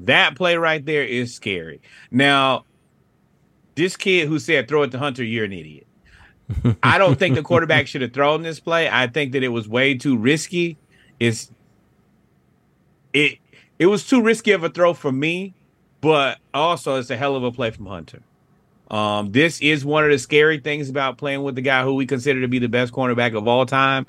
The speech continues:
Speaker 1: is he's going to give you those, he's gonna teach you the game at a level, at, he's gonna teach you the game at the position that he mastered. And I think that Travis Hunter is going to,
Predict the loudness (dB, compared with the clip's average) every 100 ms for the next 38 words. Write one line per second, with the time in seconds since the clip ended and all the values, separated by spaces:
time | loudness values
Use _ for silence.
0 | -14 -20 -10 0 2 2 0 2 2 2
1 | 0 0 0 -4 -2 -2 -2 -2 -4 0
2 | 0 0 -4 -10 -20 _ _ _ _ _
3 | _ 0 0 4 2 2 -4 -6 -4 -2
4 | -2 0 0 2 0 -2 -6 -16 _ _
5 | _ -4 -2 -4 0 2 2 0 -2 -2
6 | -4 -4 -12 -16 2 2 6 4 4 0
7 | 0 -4 0 0 0 0 0 0 -6 -2
8 | -2 -2 -6 -6 -4 -4 -6 -4 -6 -6
9 | -2 0 0 2 0 0 -4 -20 -20 _
10 | _ _ _ _ _ -20 _ 2 2 2
11 | 0 -2 -2 -2 0 0 0 -4 -4 -2
12 | -2 -4 -6 _ _ _ _ -4 -2 0
13 | 2 4 4 2 0 0 0 -2 -6